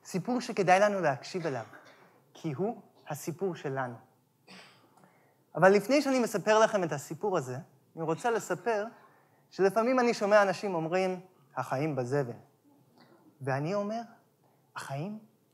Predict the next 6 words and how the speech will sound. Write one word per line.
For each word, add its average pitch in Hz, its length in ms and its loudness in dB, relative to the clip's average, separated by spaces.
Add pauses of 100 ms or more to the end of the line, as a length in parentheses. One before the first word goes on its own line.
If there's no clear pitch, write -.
(200)
בזבל." 175 520 -4 (1500)
תראו 226 200 4
איזה 208 180 8
חיים 214 480 8
הוצאנו 208 400 2
מהזבל. 175 580 10